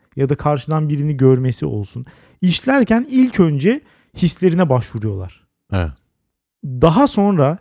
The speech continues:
Speaker 1: hissiyle bir fikir sahibi olduktan sonra veya hissiyle bir karar verdikten sonra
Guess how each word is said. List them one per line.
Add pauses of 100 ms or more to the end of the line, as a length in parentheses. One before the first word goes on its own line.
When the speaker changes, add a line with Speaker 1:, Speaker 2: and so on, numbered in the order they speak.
Speaker 1:
hissiyle
bir
fikir
sahibi
olduktan
sonra
veya
hissiyle
bir
karar
verdikten
sonra